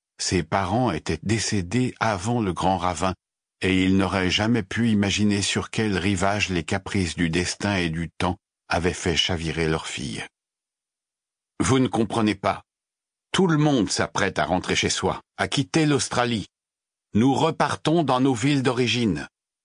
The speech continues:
Chung Sin leva brusquement la tête. Elle éprouvait encore un certain malaise devant l'obscurité qui persistait, malgré ses yeux écarquillés. Elle mourait d'envie de voir quelque chose. «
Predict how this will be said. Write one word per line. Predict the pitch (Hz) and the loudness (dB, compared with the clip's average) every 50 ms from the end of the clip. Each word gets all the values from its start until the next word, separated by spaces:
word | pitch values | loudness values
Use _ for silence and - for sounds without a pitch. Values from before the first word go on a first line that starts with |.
| _ _ _ _ _ _ _ _ _ _ _ _ _ _ _ _ _ _ _ - - | _ _ _ _ _ _ _ _ _ _ _ _ _ _ _ _ _ _ _ 2 4
Chung | 95 87 82 80 | 6 6 6 4
Sin | 73 - - 101 90 85 78 | 2 0 0 2 2 4 4
leva | 78 76 73 85 85 | 4 4 4 2 0
brusquement | 76 - 76 - - - 76 80 82 | 0 -2 -2 -2 -2 -2 0 0 0
la | 73 71 | 0 -2
tête. | - - 69 67 - - - - _ _ _ _ _ _ _ _ _ _ _ _ - | -2 -4 -6 -6 -6 -8 -12 -14 _ _ _ _ _ _ _ _ _ _ _ _ -2
Elle | - - - 78 | 0 2 2 0
éprouvait | 80 - - 87 82 98 92 95 | 0 -2 -2 -2 -2 0 0 -2
encore | 90 - 87 85 | -2 -2 -2 -2
un | 95 87 | -2 -2
certain | - 92 85 - - 90 | -2 -4 -4 -4 -2 -2
malaise | 87 90 92 87 92 95 87 - | 0 0 0 0 0 0 0 -2
devant | - 76 71 78 76 | -2 -2 -2 0 -2
l'obscurité | 78 73 - - - - 78 78 80 78 - - 90 78 | -2 -2 -4 -6 -6 -4 -4 -4 -4 -4 -2 -4 -4 -2
qui | - - 71 | -4 -6 -4
persistait, | - 82 80 - - - 78 - - - 98 95 - _ _ _ _ _ _ - | -4 -4 -4 -4 -4 -4 -4 -6 -4 -2 -2 -4 -4 _ _ _ _ _ _ -4
malgré | 78 82 82 73 71 85 80 | -2 -2 -2 -2 -2 -4 -4
ses | - - 80 76 - 78 | -2 -2 -4 -4 -2 -2
yeux | 78 80 82 76 78 | -2 -2 -2 -2 -4
écarquillés. | 76 - 78 69 - - 76 76 73 67 62 - - _ _ _ _ _ _ _ _ _ _ _ _ _ _ _ _ _ _ | -4 -4 -6 -8 -6 -6 -6 -6 -6 -6 -8 -8 -10 _ _ _ _ _ _ _ _ _ _ _ _ _ _ _ _ _ _
Elle | - 92 95 87 87 | -2 0 0 0 2
mourait | 90 95 104 104 85 107 107 | 2 2 2 2 0 0 0
d'envie | 87 95 90 90 82 98 104 | 0 0 0 0 0 -2 -2
de | 90 92 | 0 -2
voir | 85 - 95 98 92 85 - - | -2 0 0 -2 -2 -2 -4 -6
quelque | - 78 73 - 82 78 | -6 -6 -6 -6 -4 -4
chose. « | - - 80 76 71 - - | -4 -4 -2 -2 -4 -4 -6